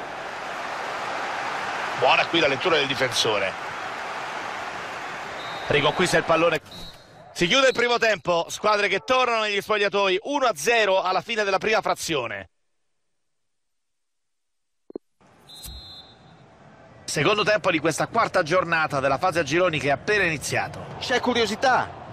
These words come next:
Speaker 2: eh, per vedere come andrà a finire anche da parte nostra, ovviamente. Ancora quarantacinque minuti e conosceremo il nome del vincitore, se vittoria sarà.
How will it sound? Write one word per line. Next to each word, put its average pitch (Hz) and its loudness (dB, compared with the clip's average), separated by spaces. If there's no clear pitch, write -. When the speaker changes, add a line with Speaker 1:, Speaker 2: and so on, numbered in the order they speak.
Speaker 2:
eh, 82 -8
per 127 2
vedere 160 0
come 185 2
andrà 170 2
a 180 2
finire 247 0
anche 131 0
da 110 0
parte 117 -2
nostra, 135 0
ovviamente. 127 2
Ancora 214 2
quarantacinque 220 0
minuti 226 0
e - -4
conosceremo 131 0
il 117 0
nome 123 0
del 117 2
vincitore, 190 0
se - -6
vittoria 117 0
sarà. 151 4